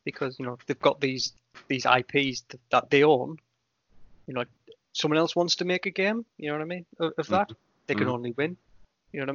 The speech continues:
Speaker 1: mean? I, I ca-, I can't see them taking the option of just like, "Well, that's not our vision of how to make it." Well, if it was your vision, make the fucking game.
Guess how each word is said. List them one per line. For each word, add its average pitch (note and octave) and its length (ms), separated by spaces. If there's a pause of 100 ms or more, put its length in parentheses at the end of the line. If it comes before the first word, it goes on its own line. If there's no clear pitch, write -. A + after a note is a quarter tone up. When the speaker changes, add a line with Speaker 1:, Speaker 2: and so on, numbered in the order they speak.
(100)
Speaker 1:
mean? A#2+ 140
I, C#3 60 (540)
I - 60
ca-, - 180
I - 80
can't C#3+ 220
see C#3+ 120
them C3+ 160
taking C3+ 300
the B2+ 100
option B2+ 360
of A#2 120
just B2+ 220
like, B2+ 160
"Well, B2 340
that's B2 200
not B2 140
our B2 200
vision B2+ 260
of B2 80
how B2+ 120
to B2+ 100
make C#3 260
it." B2+ 140
Well, C3+ 120
if - 100
it - 40
was C#3 100
your C#3 200
vision, C3+ 400
make C3+ 200
the - 140
fucking C3 300
game. D#3 240